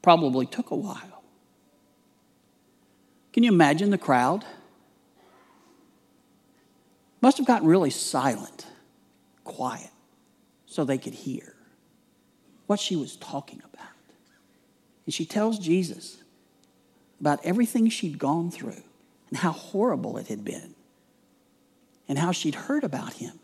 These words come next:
And she believed that if she could just get close enough just to touch his garment, that she would be healed. She tells the whole story, and they're all, they're all listening. And after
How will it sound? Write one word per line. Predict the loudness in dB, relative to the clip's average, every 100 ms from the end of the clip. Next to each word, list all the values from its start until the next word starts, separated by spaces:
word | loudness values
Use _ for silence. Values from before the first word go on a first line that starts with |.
| _ _ -4
And | 0 2
she | 2
believed | 4 6 8 8
that | 8
if | 2
she | 0 -2
could | 2
just | 2 2
get | 0 0
close | -2 -2 0
enough | -2 -2
just | -4 -2
to | -4
touch | -6 -4
his | -4 2
garment, | 4 6 4 -2 -16 4
that | 6
she | 6 4 6
would | 6 6
be | 8 8 4 -10 -20 -20 _ _ _ _
healed. | 6 6 6 0 -16 -20 _ _ _ _ _ _ _
She | _
tells | 2 2 4
the | -2
whole | 0 2 6 6 4 -2 -18 -18
story, | -12 -4 0 2
and | 2
they're | 0 2
all, | 4 2 0 -6 -20 -20 _ _ _ _ _ _ _ _ _ _ _
they're | -10
all | -4 -2
listening. | 0 -2 -6 -16 -18 _ _ _ _ _ _ _ _ _ _ _ _ _ _ _ _ _ _ _ _ _
And | -2
after | -2 -2 -8